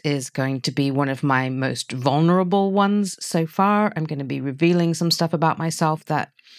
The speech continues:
some people may have assumed about me, but I certainly haven't spoken about clearly and concisely publicly for some times, or maybe ever really in this way.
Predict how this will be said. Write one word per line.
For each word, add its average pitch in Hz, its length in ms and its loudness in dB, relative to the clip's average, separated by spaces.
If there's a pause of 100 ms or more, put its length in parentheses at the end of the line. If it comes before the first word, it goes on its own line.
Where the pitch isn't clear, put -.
(340)
some 294 160 0
people 240 180 2
may 165 140 4
have 175 120 2
assumed 196 580 2
about 135 380 0
me, 139 200 -4
but 147 160 -4
I 147 80 0
certainly 175 480 0
haven't 156 280 -4
spoken 147 400 -2
about 139 600 -4 (640)
clearly 156 1040 2
and 135 840 -2
concisely 143 1120 0 (580)
publicly 160 960 0 (240)
for - 140 -6
some 139 240 -2
times, 120 580 -4
or 131 200 -2 (100)
maybe 143 500 -2
ever 127 460 -2
really 135 300 -2
in 135 100 -4
this - 220 -2
way. 127 340 -2